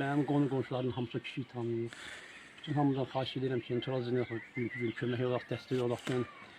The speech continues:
Şəmkir də onu nahaq həbs ediblər. Onun, e,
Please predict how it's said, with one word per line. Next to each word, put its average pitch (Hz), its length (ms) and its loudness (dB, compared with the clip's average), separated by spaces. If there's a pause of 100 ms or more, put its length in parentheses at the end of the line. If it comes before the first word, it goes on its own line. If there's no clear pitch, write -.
(260)
Şəmkir 139 340 4
də 156 120 6 (120)
onu 131 200 4
nahaq 131 320 0 (180)
həbs 117 280 -4
ediblər. 117 420 -2 (520)
Onun, 147 280 8 (160)
e, 127 60 0